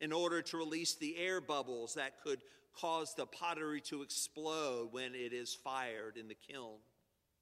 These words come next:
He watches as the potter throws the clay on the wheel. And as the, the clay begins to spin, he watches the potter forcefully begin to center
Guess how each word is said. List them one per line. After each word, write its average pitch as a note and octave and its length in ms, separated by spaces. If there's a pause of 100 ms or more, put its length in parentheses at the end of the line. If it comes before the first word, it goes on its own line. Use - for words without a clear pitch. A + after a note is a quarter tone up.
(580)
He G#3+ 140
watches G3 540
as E3 280
the D3+ 240 (240)
potter E3 560 (240)
throws F3+ 420
the D3+ 120
clay C3+ 580 (240)
on B2+ 140
the A#2 60
wheel. C#3+ 400 (1300)
And C#3+ 80
as D3 240
the, B2+ 280 (600)
the C3+ 140 (120)
clay E3+ 400
begins C#3+ 640
to C3 100
spin, D3 640
he C#3+ 120
watches D3+ 600
the D3 100
potter D3+ 480 (180)
forcefully D#3+ 600
begin C#3+ 500
to B2 140
center D3+ 640